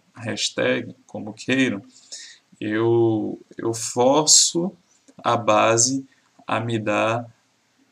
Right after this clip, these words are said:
mais um caractere, né? Por exemplo, se eu escrever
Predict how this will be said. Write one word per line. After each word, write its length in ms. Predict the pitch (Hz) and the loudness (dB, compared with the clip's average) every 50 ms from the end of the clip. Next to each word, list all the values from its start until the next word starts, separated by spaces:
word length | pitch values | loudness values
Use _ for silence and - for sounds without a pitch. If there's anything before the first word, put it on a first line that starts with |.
| _ _ _ _ _ _ _ - | _ _ _ _ _ _ _ -4
mais 460 | 110 113 120 135 147 143 131 - 117 | -2 0 2 2 2 2 0 0 0
um 200 | 123 131 135 135 | 0 0 0 0
caractere, 840 | 135 - - - 147 - - - _ - 110 107 104 101 98 98 101 _ _ _ _ | 0 -2 -2 -2 -2 -4 -6 -8 _ -4 -2 -2 -2 -2 -4 -8 -14 _ _ _ _
né? 220 | 107 104 110 127 127 - _ _ _ _ _ _ _ _ _ _ | -10 -10 -10 -10 -12 -16 _ _ _ _ _ _ _ _ _ _
Por 140 | _ 117 117 | _ -2 0
exemplo, 380 | 113 107 107 - - - - | 2 2 0 -2 -4 -8 -2
se 280 | - - - - 139 139 | 2 4 4 4 4 2
eu 320 | 143 147 143 131 117 - - - _ _ | 0 0 0 0 -4 -6 -12 -20 _ _
escrever 720 | 110 - - - - 113 110 101 104 104 104 101 98 | 4 4 4 4 2 0 0 0 0 0 0 -2 -4